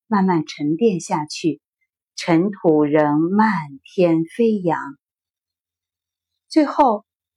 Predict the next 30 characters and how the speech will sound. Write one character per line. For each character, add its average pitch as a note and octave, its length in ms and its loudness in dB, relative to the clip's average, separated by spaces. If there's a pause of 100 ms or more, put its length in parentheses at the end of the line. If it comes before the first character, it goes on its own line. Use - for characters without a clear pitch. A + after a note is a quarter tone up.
(320)
只 - 140 2
剩 D4+ 300 4
唯 A3+ 260 4
一 C#4 240 2
的 F3+ 480 2
一 G3 140 -6
个 A#3 120 2
水 F#3+ 280 2
灵 A#3+ 260 2
灵 B3+ 140 2
的 G#3+ 100 0
小 F#3 200 -4
嗓 E3+ 440 0
门 D3+ 100 2
儿 D3+ 180 -2 (300)
仍 F#3 300 2
焦 G3+ 260 0
急 F#3 220 -2
地 F3 140 0
穿 F#3+ 240 -6
梭 F3 260 -2
在 D#3 320 -4
烟 G3+ 320 0
尘 D#3+ 400 -4
沸 G3+ 200 2
腾 D3+ 220 -2
的 E3 120 0
羊 D3+ 240 -4
群 D3 280 -6
中。 D#3+ 300 -4